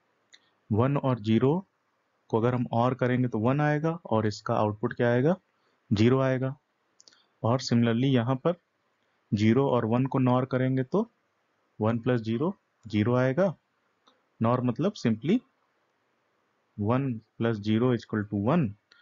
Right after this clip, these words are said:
और इसका कॉम्प्लीमेंट कर दीजिए तो क्या आएगा? ज़ीरो आएगा। तो यहाँ पर हमें ज़ीरो मिला एक स्टेप में, फिर ये ज़ीरो फिर यहाँ गया,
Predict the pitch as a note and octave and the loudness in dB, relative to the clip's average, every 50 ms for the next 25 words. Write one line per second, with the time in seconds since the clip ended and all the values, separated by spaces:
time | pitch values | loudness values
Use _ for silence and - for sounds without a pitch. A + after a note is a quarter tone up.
0 | _ _ _ G#2+ G#2 G2 G2+ - - G#2+ G#2 G#2+ G#2 G#2 G#2 - G#2+ G#2+ A#2 B2+ | _ _ _ -2 -2 -2 -2 -4 -6 -4 -2 -2 -2 -2 -2 -2 0 0 0 0
1 | C3+ C3 C#3 B2+ A#2+ A#2+ A#2 A2+ B2 A2+ - - - - B2 A#2+ A#2+ B2 B2+ C#3+ | -2 -4 -6 -6 -6 -6 -4 -4 -4 -6 -6 -8 -6 -2 -2 0 0 0 0 0
2 | F3+ G3 - _ _ _ - G2+ G2+ G2+ G2 G2 F#2 F#2 F#2 F#2 F2+ - - - | -2 -4 -8 _ _ _ -4 -2 0 0 0 0 -2 -2 -2 -4 -6 -8 -10 -10
3 | - _ _ _ _ _ _ _ _ _ _ _ _ _ _ _ _ _ _ _ | -14 _ _ _ _ _ _ _ _ _ _ _ _ _ _ _ _ _ _ _
4 | D3 E3+ F#3+ - - _ _ _ _ _ _ _ _ _ _ _ _ _ _ _ | -2 -2 -2 -4 -8 _ _ _ _ _ _ _ _ _ _ _ _ _ _ _
5 | _ _ _ _ _ _ _ _ _ _ _ _ _ _ _ _ _ _ _ _ | _ _ _ _ _ _ _ _ _ _ _ _ _ _ _ _ _ _ _ _
6 | _ _ _ _ _ _ _ _ _ _ _ _ _ _ _ B2 A#2+ B2+ C3+ C3 | _ _ _ _ _ _ _ _ _ _ _ _ _ _ _ 2 4 4 2 0
7 | B2+ C3+ A#2 A#2 B2 D3+ G#3 A3+ - _ _ _ _ - A2+ G#2+ A2+ A2+ A2 G2+ | -2 -2 -2 0 2 0 0 0 -2 _ _ _ _ -2 2 2 4 4 4 2
8 | G2 G2+ G2+ A2 G#2+ G#2 G2+ - G2+ - - - G2 - - D#3 G3+ - _ _ | 2 2 2 2 2 0 0 -2 -6 -6 -6 -6 -6 -4 -4 -4 -4 -6 _ _
9 | _ _ _ _ _ _ _ _ _ _ _ _ _ _ _ _ _ _ _ _ | _ _ _ _ _ _ _ _ _ _ _ _ _ _ _ _ _ _ _ _
10 | _ _ _ _ _ _ _ - B2+ B2 B2+ C3 B2 A#2 B2 B2+ C3 B2+ - C#3+ | _ _ _ _ _ _ _ 0 0 2 2 2 2 2 2 2 2 2 2 0
11 | C#3+ D3 D3 C#3+ C#3+ C#3 C#3 C#3+ C#3+ D3 | 2 2 2 2 0 0 0 0 0 -2